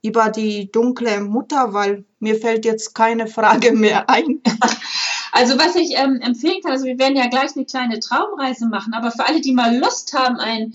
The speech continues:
Speaker 2: einen Film zu sehen, wo es um die dunkle Mutter und die helle Mutter und die Sehnsucht des Kindes nach dunkler und heller Mutter ist, ähm, es gibt einen ganz tollen Film, der heißt, ähm, Coraline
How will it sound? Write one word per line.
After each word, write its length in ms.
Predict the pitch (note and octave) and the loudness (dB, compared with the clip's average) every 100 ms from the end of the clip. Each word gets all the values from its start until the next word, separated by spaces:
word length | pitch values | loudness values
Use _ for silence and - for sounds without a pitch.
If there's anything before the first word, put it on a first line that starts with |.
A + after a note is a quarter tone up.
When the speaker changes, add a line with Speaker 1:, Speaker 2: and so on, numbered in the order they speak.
| _ | _
Speaker 2:
einen 220 | - A#3+ | -4 -2
Film 480 | A#3 - D#4+ G4+ G4+ | -4 -2 0 0 -4
zu 200 | - D#4+ | -6 -4
sehen, 440 | A#3+ A3+ A3 G3+ G#3 | -2 -2 -4 -6 -4
wo 140 | A#3+ | -2
es 140 | B3+ | -2
um 120 | C4+ C4+ | 0 0
die 160 | B3+ | 0
dunkle 420 | C4 D#4+ G4 F4 | 2 0 2 0
Mutter 420 | D#4+ D4+ F4 D4 B3 | 2 0 2 2 2
und 140 | C#4 | 0
die 320 | C4 B3+ A#3+ - - | 0 0 -2 -6 -4
helle 320 | D#4+ G4 F#4 | -2 0 0
Mutter 340 | E4 F4+ E4 C4+ | -2 -2 -2 -2
und 100 | C4 | -2
die 80 | A#3+ | -4
Sehnsucht 500 | B3+ E4 D#4+ D4 - | -2 -2 -2 -6 -10
des 160 | - | -12
Kindes 460 | - F#4 F#4 F4 E4+ | -2 -2 0 -2 0
nach 220 | D4 D4 B3 C4 C4+ C#4 - | -2 -2 -4 -6 -4 -4 -2
dunkler 340 | E4 F4+ C#4+ | -2 2 2
und 60 | A#3 | 2
heller 360 | C4+ D#4 D4 | 2 0 0
Mutter 320 | C#4+ D4 D4+ - | 0 0 0 0
ist, 180 | A#3+ - | -2 -6
ähm, 220 | - C4 C4 | -2 0 0
es 180 | B3 | -4
gibt 180 | - C#4+ | -8 -6
einen 140 | B3 B3+ | -6 -2
ganz 340 | C4+ F4+ - | -2 -2 -2
tollen 340 | - D#4 D4 | 0 2 0
Film, 280 | D4 D#4+ D4+ | 0 0 0
der 180 | D4 C4+ | 0 0
heißt, 460 | C#4+ C#4 C#4 C#4+ - | 2 0 0 -4 -4
ähm, 240 | C4+ C4 | -2 -2
Coraline 840 | - D#4+ D#4 A#3 G#3 E3+ D#3+ E3 | 0 4 4 4 2 0 -4 -12